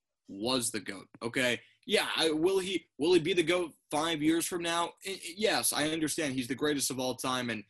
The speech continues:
he doesn't cease to be the greatest of all time because he's not good at forty-two. I understand. But the point is, it's a different quarterback, okay? And just because he has a flashback performance doesn't mean that he's not that same quarterback. He has four interceptions. The thing that really scares me about Tom Brady,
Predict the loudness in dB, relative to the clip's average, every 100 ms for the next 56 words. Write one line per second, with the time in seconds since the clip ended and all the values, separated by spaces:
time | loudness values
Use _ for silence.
0 | _ -2 0 2 0 0 0 0 -2 -2
1 | -2 -2 -4 -4 -4 -2 -2 -2 -4 -2
2 | -4 -4 -6 -4 -4 -4 -4 -4 -4 -6
3 | -6 -4 -4 -4 -4 -4 -4 -4 -4 -4
4 | -4 -10 _ -10 -6 -6 -4 -2 0 0
5 | -2 -6 -6 -4 -4 -4 -8 -4 -4 -4
6 | -6 -8 -10 -4 -2 -2 -6 -18 -8 -4
7 | -2 -2 -4 -2 -2 0 -2 -2 0 -2
8 | -6 _ -12 -8 -2 -2 -2 -2 -4 -4
9 | -6 -4 -4 0 0 0 -2 -6 _ -2
10 | 0 0 -2 -4 -2 -2 -2 -2 -4 -4
11 | -4 -6 -6 -4 -4 -2 -2 -2 -4 -4
12 | -2 -2 -2 -2 -2 -2 -2 -2 -2 -4
13 | -6 -8 -10 _ -16 -6 -2 -2 -2 0
14 | 2 2 0 0 0 -2 -4 -2 -2 -4
15 | -4 -4 -2 -2 0 0 0